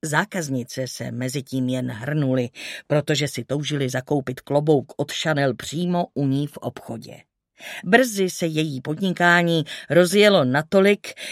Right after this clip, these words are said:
že jí Balzanův byt přestal stačit a s pomocí kapela, který neustále rozmnožoval vlastní jmění, prvního ledna devatenáct set deset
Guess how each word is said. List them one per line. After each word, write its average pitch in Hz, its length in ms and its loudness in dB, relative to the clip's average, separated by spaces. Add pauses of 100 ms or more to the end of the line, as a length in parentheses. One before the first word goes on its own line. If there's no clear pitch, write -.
že 165 220 0
jí 160 320 2
Balzanův 170 680 2
byt 156 340 0
přestal 139 480 -6
stačit - 680 -6 (400)
a 165 160 4
s - 140 -10
pomocí 202 640 2
kapela, 208 540 -4 (320)
který 180 340 2
neustále 170 680 0
rozmnožoval 160 840 4
vlastní 135 720 -2
jmění, 131 680 -2 (580)
prvního 269 500 4
ledna 175 420 0
devatenáct 151 680 -4
set - 240 -12 (120)
deset 214 480 -4